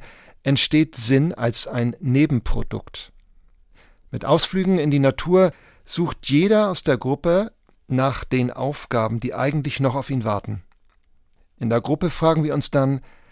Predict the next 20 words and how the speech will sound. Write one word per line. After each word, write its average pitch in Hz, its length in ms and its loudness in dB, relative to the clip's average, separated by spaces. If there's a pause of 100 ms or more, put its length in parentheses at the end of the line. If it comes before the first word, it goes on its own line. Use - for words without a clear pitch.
(320)
„Womit 139 580 -2
will 123 200 -2
ich - 200 -8
mich 151 200 -4
zeigen? 104 560 -4 (360)
Wie 165 200 2
sollte 208 360 4
ich 123 180 -2
mich 110 160 -6
zeigen 110 340 -2
in 107 100 -2
meinem 110 200 -4
Umfeld? 110 440 -6 (400)
Und 117 240 0
wie 180 380 2
könnte 165 320 -2
ich 123 260 -6
selbst 151 380 2
vor 131 160 -4
Ort 135 400 -2